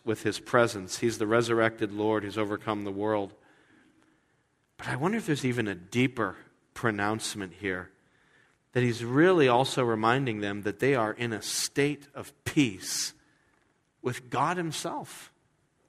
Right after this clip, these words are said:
Because of his resurrection, because of his burial, his death, burial, and resurrection, they're now at peace with God. Again, look at verse twenty-one. Isn't it interesting? He is,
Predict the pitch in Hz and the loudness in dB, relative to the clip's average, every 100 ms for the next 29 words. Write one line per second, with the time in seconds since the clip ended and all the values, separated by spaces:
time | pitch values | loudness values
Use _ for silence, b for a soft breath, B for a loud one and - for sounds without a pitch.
0 | _ _ - _ 139 - 180 214 220 196 | _ _ -20 _ -4 2 6 6 6 6
1 | 156 131 120 117 107 90 - - 151 B | 6 6 4 2 0 -2 -4 -4 -6 B
2 | B B 139 - 185 202 190 143 - - | B B -2 4 4 6 2 0 -2 -6
3 | 120 127 127 123 110 123 139 B 123 113 | 4 6 8 6 4 0 -4 B -6 6
4 | 131 135 123 120 120 120 113 107 107 107 | 8 8 6 6 8 6 4 2 0 0
5 | 101 98 - 131 B B 143 143 143 156 | -2 -2 -4 -6 B B 4 6 6 4
6 | 147 151 147 151 147 147 165 131 - B | 2 0 0 -4 -4 -4 -2 -4 -6 B
7 | B 151 175 160 180 220 190 - 180 165 | B 4 6 6 4 2 0 2 2 4
8 | 160 117 - b b b 151 175 185 165 | 4 2 -2 b b b 6 8 6 4
9 | 160 147 123 117 117 131 120 - | 2 2 2 2 4 6 6 2